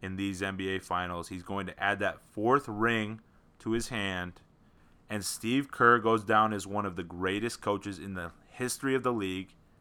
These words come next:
It will be his fourth championship as a coach, his ninth overall 'cause he's got five as a player between the Bulls and Spurs.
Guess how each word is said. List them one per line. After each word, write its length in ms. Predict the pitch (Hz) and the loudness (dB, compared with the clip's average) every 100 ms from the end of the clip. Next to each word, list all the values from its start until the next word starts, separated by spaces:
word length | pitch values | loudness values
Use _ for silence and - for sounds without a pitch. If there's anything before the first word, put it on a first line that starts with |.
| - _ _ - | -20 _ _ 0
It 140 | 143 | 4
will 140 | 143 131 | 4 4
be 180 | 127 | 4
his 180 | 123 104 - - | 2 0 -4 -2
fourth 460 | 139 165 190 - | 4 6 6 2
championship 580 | - 156 156 156 - 151 | -4 -2 0 -2 -4 0
as 140 | 123 107 | 0 0
a 60 | |
coach, 600 | - 139 160 165 - - - _ _ - _ | 2 6 6 4 -2 -18 -20 _ _ -20 _
his 240 | - 98 95 | -8 -6 -6
ninth 580 | 95 101 123 151 151 135 | -4 6 10 10 6 4
overall 540 | 131 127 123 123 120 | 4 6 10 10 10
'cause 200 | - 95 | 4 -6
he's 140 | 98 | -6
got 320 | 87 104 87 - - | 0 2 2 -4 6
five 320 | 117 120 117 | 10 10 10
as 100 | 117 | 2
a 60 | 113 | -2
player 520 | - 104 104 104 104 | -4 0 2 2 0
between 400 | 101 87 92 92 | -2 -8 -8 -6
the 100 | 87 | -6
Bulls 360 | 82 90 98 104 | -6 -4 -4 -4
and 140 | 101 | -8
Spurs. 720 | - 90 92 90 87 - - | -6 -2 0 0 -4 -10 -20